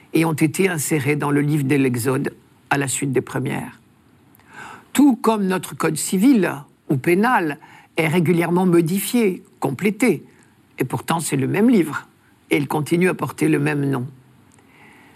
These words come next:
Mais les lois nouvelles reflètent le contexte nouveau dans lequel elles ont été votées. Elles répondent à de nouvelles questions,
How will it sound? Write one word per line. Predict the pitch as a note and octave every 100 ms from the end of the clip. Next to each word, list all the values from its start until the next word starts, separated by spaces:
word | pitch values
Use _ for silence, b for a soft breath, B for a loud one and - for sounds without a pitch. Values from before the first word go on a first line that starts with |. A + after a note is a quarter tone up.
| b
Mais | - E3+ E3 -
les | D#3+
lois | D#3 F3 F#3
nouvelles | D#3+ D3+ A3 A#3+ - - -
reflètent | E3+ - F#3 G3+ G3+
le | D#3
contexte | D3 C3 F3 - D#3
nouveau | D#3 F3+ D#3 - - _ -
dans | C#3+
lequel | C#3+ F3 F3
elles | D#3 C3+
ont | C#3
été | C#3+ E3
votées. | D3+ D3+ D3 - - B B B B B B B D3
Elles | D3
répondent | C#3+ D#3+ F3+ F#3 E3
à | D3+
de | D3+
nouvelles | D#3 D#3+ D#3+ D#3+
questions, | F#3+ - - F3 D3+